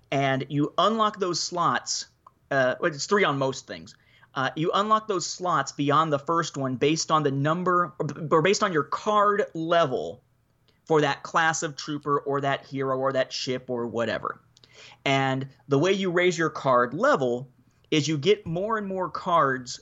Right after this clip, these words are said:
for that particular type, and all the cards have little tick marks on the top for the different rarities. You have common, uncommon, rare, and epic,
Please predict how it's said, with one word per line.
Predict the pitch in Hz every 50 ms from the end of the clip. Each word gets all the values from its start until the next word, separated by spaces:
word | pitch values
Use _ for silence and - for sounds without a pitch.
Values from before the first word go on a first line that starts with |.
| _ _
for | _ _ - 160 147
that | 139 151 165 - - -
particular | 170 160 - 170 160 - 156 139 135 131
type, | - - 233 233 160 139 139 - - _ _ _ _ - _ -
and | 180 180 - -
all | 185 202 226 220
the | 220
cards | 220 - 214 202 190 175 165 -
have | 165 151 143
little | 139 139 147 139
tick | - - 320 302 -
marks | 170 143 131 123 - -
on | 131 123
the | 123
top | - - 135 123 123 - -
for | - 139
the | 135 131
different | 123 165 170 165 160 151 -
rarities. | 143 135 143 143 131 123 110 95 95 107 123
You | 117
have | 110 117 117
common, | - - 170 175 175 175 180 175 175 175 - -
uncommon, | 160 156 156 151 - - 156 151 151 151 151 143
rare, | 139 131 139 139 139 139 139 139 135 135 - _ _ _ _ _ _ _
and | - 123 - - -
epic, | 180 190 185 - 139 131 127 - -